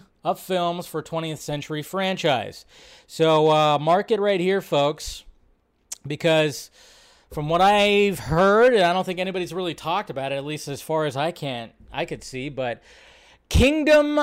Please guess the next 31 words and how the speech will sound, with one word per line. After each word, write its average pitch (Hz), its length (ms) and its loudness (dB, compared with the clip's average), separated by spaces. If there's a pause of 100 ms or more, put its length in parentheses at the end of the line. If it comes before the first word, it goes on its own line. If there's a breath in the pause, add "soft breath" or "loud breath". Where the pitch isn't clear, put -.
(140)
of 208 400 4 (100)
the 175 180 -2
Planet 226 600 0
of 170 180 0
the 180 160 0
Apes. - 600 -4 (280)
A 139 60 -10
lot, 165 300 -2
too 247 120 -2
many 285 200 0
ofs, 175 420 2
I 135 80 -6
think, 135 280 -12
though, 127 200 -6
so 131 220 -8
they 135 240 -6 (160)
might 151 280 -6 (320)
change 139 300 -10
it. 175 100 -6
Maybe 165 240 -4
they'll 180 120 -6
just - 240 -14
put 185 120 -2
it 185 160 -6 (280 loud breath)
Kingdom 208 420 0
of 143 100 -4
the 123 160 -8
Apes. 107 300 -10
I 160 140 0
don't 233 100 0
know. 240 200 0